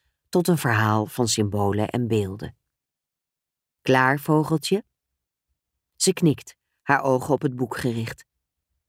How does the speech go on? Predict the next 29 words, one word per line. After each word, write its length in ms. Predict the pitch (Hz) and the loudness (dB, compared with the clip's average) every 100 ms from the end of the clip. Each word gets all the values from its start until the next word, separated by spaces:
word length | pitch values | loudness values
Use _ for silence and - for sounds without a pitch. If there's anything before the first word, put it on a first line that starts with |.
| _ _ _ _ _ _ | _ _ _ _ _ _
"Ja, 220 | 196 202 | 2 4
meester." 460 | 147 135 - 131 131 _ _ _ _ _ _ _ _ _ _ | 2 -4 -6 -12 -16 _ _ _ _ _ _ _ _ _ _
Ze 180 | - 151 | -4 -2
voelt 240 | 139 151 139 | 2 2 2
de 100 | 131 | 2
blik 240 | 131 - | 2 0
van 160 | - 135 | 0 2
de 80 | |
man. 320 | 127 110 110 110 _ _ _ _ _ _ _ _ _ _ _ - | 2 -2 -4 -10 _ _ _ _ _ _ _ _ _ _ _ 2
"U 200 | 151 151 | 6 6
bent 220 | 147 131 | 4 2
mijn 180 | 110 107 | 0 -2
grootste 600 | - 131 139 143 - 151 | 0 2 2 0 -6 -6
trots." 460 | 139 113 104 - - _ _ _ _ _ _ _ _ _ _ _ | -2 -2 -2 -8 -12 _ _ _ _ _ _ _ _ _ _ _
Een 260 | 160 180 180 | 2 4 4
zweem 380 | 156 165 190 196 | 2 4 4 2
van 220 | - 156 | 0 2
warmte 460 | 123 117 117 127 117 | 2 2 0 0 0
welt 280 | 117 110 - | 2 0 -2
in 140 | 107 | -2
haar 160 | 113 - | 0 -2
op. 260 | - - _ _ _ _ _ _ _ _ _ _ _ _ - | -8 -16 _ _ _ _ _ _ _ _ _ _ _ _ 2
"Ben 160 | 196 | 4
ik 200 | 208 196 | 4 2
nu 180 | 180 196 | 4 6
een 140 | 185 165 | 6 4
boekbindster?" 800 | 160 143 170 170 - 202 320 _ _ _ _ _ _ _ _ - | 2 4 2 2 -2 -6 -8 _ _ _ _ _ _ _ _ -4
"De 180 | 110 110 | 0 2
beste." 480 | 160 - - - | 2 0 -6 -10